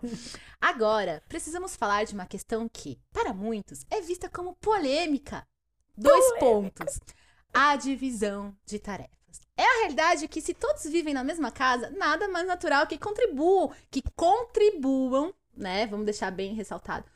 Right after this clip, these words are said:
Speaker 1: com atividades necessárias para manter em funcionamento, como, por exemplo, lavar uma louça, fazer as camas, limpar, fazer compras, lavar roupas, entre outros.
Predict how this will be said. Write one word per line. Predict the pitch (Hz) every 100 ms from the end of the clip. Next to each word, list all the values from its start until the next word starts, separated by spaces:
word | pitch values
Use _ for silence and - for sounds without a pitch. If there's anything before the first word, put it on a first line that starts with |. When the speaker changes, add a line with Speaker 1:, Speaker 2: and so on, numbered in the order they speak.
| _
Speaker 1:
com | - 480
atividades | 480 453 427 370 381
necessárias | 392 403 359 381
para | - 453 539
manter | 523 403 330
em | 349
funcionamento, | 269 262 220 196 175 180 - _ _ _
como, | - 226 190
por | - 208
exemplo, | 254 233 262 - _ -
lavar | 494 254 208
uma | 156
louça, | 175 170 - - _ _ -
fazer | 359 427
as | 480 -
camas, | 339 392 427 302 370 - _ -
limpar, | 427 415 349 349 330
fazer | 339 392 -
compras, | 330 339 370 247 -
lavar | 381 453 494 339
roupas, | 220 277 508 - 247 170 160 - _ 622 719
entre | 605 330
outros. | 233 233 185 156